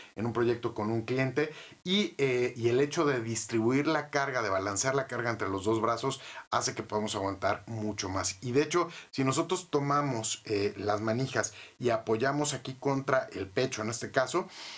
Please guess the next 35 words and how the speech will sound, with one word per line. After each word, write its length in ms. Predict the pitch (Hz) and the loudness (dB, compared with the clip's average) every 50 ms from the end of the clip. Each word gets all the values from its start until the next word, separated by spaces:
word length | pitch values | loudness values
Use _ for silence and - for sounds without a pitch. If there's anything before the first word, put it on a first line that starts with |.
| - - _ | -16 -12 _
también 400 | - 113 117 123 123 131 127 131 | -4 -2 -2 0 0 0 2 2
nos 180 | 127 120 - 123 | 0 0 0 0
ayuda 400 | 107 101 107 107 110 110 107 - - - - - - | 0 0 2 2 2 2 0 -4 -10 -18 -18 -8 -4
a 200 | - 110 113 - | -2 -2 -2 -2
tener 220 | 113 101 104 107 | -4 -2 -2 -2
mucho 260 | 110 110 107 - 104 | -2 -2 -4 -4 -6
mayor 240 | 92 98 98 95 98 | -4 -4 -2 -2 -2
estabilidad. 500 | 98 - - 95 87 87 85 85 87 85 - - - - - - | -2 -2 -4 -6 -6 -6 -6 -6 -6 -8 -8 -14 -18 -18 -14 -6
Y 280 | - 185 208 233 - - - - | -2 0 0 0 -2 -6 -4 0
con 160 | 165 143 127 | 0 2 2
la 80 | 123 120 | 0 0
ventaja 380 | 120 113 - 135 131 143 139 | -2 -2 -2 -2 -2 0 -2
de 100 | 123 117 | -2 -2
que 80 | - 107 | -2 -2
evidentemente 540 | 101 107 113 110 113 110 113 110 107 113 107 | -2 0 0 -2 -2 -2 -2 -2 -2 -2 0
vienen 280 | 110 113 110 110 107 | 0 0 0 0 -2
integradas 480 | 104 98 - 98 92 95 98 95 - - | -2 -2 -4 -2 0 0 0 0 -2 -4
en 80 | 90 | -6
el 80 | 82 - | -10 -12
kit. 160 | - - - | -16 -18 -10
Podemos 360 | - - 104 107 107 104 - | -6 -4 -2 -2 -2 -4 -4
quitárselas 580 | - - - - 151 156 147 - 151 139 127 - | -8 -10 -4 -2 -2 -2 0 -2 -2 0 0 0
si 80 | - 104 | -2 -2
nosotros 320 | 98 107 110 - - - | -4 -6 -6 -6 -4 -2
queremos 420 | 165 160 196 196 196 214 220 220 - - - - - - _ - | 0 2 2 2 2 0 -2 -2 -6 -12 -14 -16 -16 -18 _ 2
o 320 | 143 143 147 151 151 - - | 4 4 4 2 0 -4 -4
ponérselas 580 | - 110 107 107 110 107 107 - 113 107 104 98 | -2 0 0 0 0 -2 -2 0 0 0 0 -2
dependiendo 400 | 101 95 - 92 95 101 104 98 | -4 -6 -8 -8 -6 -4 -2 -2
de 40 | 95 | -2
lo 60 | 95 | -2
que 60 | - | -2
estemos 280 | - - 120 123 120 127 | -2 -2 -2 -2 -4 -2
haciendo, 360 | 139 165 165 165 170 - - 110 | 0 0 2 2 0 0 -2 0
ya 200 | 117 131 135 135 | 0 0 2 2
sea 280 | - 147 139 139 139 | 0 0 -2 -2 -2